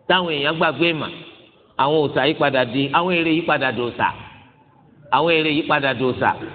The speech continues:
Wọ́n padà di ntọ́ njọ́sìn fún. Torí ẹ̀ ló ṣe jẹ́ pé nínú Islam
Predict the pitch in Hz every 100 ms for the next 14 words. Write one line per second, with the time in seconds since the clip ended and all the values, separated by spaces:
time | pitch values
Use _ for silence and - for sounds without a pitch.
0 | - - - - 160 151 135 127 135 139
1 | 147 147 151 151 123 95 98 - - -
2 | - - - - - - 170 220 165 156
3 | 160 160 175 175 180 175 139 - 151 175